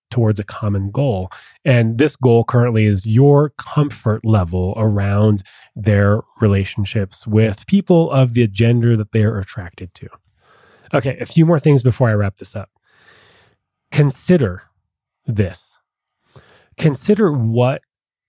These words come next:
he's getting out of these friendships.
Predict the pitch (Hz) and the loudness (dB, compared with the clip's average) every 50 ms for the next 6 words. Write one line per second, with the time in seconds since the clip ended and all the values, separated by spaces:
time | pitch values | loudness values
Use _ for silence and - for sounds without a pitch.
0 | _ - - - - - 151 156 135 123 110 117 135 120 120 113 110 117 - - | _ -20 -20 -6 0 0 2 2 0 -2 -2 0 2 2 2 2 0 -2 -4 -4
1 | - 110 107 107 104 101 98 95 95 107 101 98 98 - - - 98 92 90 - | -2 0 0 0 0 -2 -2 -2 -2 0 0 -2 -2 -6 -12 -12 -12 -12 -12 -16
2 | - - - _ - - - - _ | -18 -18 -18 _ -20 -20 -20 -20 _